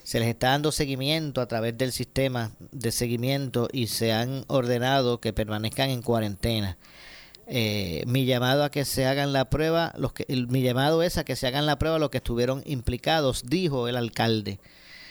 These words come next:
Eh, Gardi Colón, entre otras cosas, insistió en evitar las actividades y aglomeraciones familiares, puesto, eh, a que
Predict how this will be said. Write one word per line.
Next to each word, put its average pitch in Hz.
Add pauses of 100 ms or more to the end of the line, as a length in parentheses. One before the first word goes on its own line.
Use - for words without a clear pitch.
(300)
Eh, 107
Gardi 110
Colón, 117
entre 113
otras 120
cosas, 180
insistió 175 (360)
en 170
evitar 135
las 165
actividades 131
y 151
aglomeraciones 123
familiares, 147
puesto, 139 (720)
eh, 110
a 107
que 104